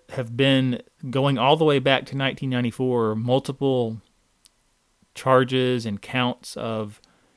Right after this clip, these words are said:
him doing stuff like this, and in every case, he's either avoided court or been able to settle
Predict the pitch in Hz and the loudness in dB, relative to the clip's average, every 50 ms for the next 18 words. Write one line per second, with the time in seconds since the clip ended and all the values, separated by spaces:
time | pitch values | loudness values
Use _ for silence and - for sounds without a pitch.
0 | _ _ _ _ _ - 139 135 127 120 117 127 127 131 131 127 120 - - 131 | _ _ _ _ _ -2 0 0 0 2 4 4 4 6 6 4 2 0 0 0
1 | 123 117 - - 123 117 113 110 - 113 110 107 110 - - - - 123 110 107 | 0 0 0 -2 -4 -4 -4 -4 -4 -4 -4 -4 -4 -6 -8 -10 -8 -6 -4 -4
2 | 110 113 110 107 123 123 127 123 113 - 120 113 104 104 - 120 117 110 107 113 | -4 -2 -2 -2 0 0 0 -2 -4 -4 -6 -4 -4 -6 -6 -6 -6 -6 -4 -6
3 | 113 104 113 107 107 113 107 107 101 107 107 104 107 107 - - - - 113 110 | -6 -4 -2 -2 -2 -4 -4 -6 -6 -6 -4 -4 -4 -6 -8 -10 -10 -6 -4 -4
4 | 117 - - 117 110 107 113 110 107 107 107 113 110 120 117 - - 117 113 117 | -4 -2 -4 -4 -4 -4 -4 -6 -6 -6 -6 -8 -8 -10 -8 -6 -4 -4 -2 -2
5 | 117 - | -2 -4